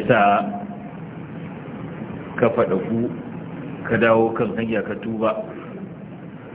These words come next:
Domin sallah ba ƙaramin al'amari ba ne a musulunci, rukuni ne daga cikin rukunan musulunci, shi ne ma rukuni na biyu a cikin ayyuka, ma shi ne rukuni na farko. Bayan aƙida, a cikin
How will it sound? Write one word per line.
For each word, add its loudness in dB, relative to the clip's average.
Domin 0
sallah 6
ba 2
ƙaramin 2
al'amari 2
ba 4
ne 2
a 0
musulunci, -2
rukuni 0
ne 2
daga -2
cikin -2
rukunan -2
musulunci, -4
shi -2
ne 0
ma 2
rukuni -2
na -2
biyu 0
a -4
cikin -4
ayyuka, 6
ma 2
shi 0
ne 0
rukuni -2
na -4
farko. -6
Bayan 4
aƙida, 2
a -4
cikin -8